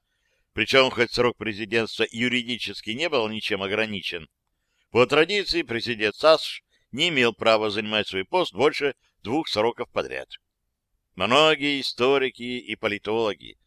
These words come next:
считали североамериканские Соединённые Штаты феноменом. В условиях постоянной политической борьбы,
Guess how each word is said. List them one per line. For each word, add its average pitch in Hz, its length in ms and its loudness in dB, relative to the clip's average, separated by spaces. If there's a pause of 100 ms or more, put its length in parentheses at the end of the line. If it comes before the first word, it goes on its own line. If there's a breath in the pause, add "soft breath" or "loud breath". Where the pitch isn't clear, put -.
(300)
считали 147 680 4
североамериканские 123 1120 0
Соединённые 104 680 -8
Штаты 123 840 0
феноменом. 113 580 -4 (760)
В 87 60 -10
условиях 127 600 4 (300)
постоянной 123 680 4
политической 110 840 -6
борьбы, 98 440 -2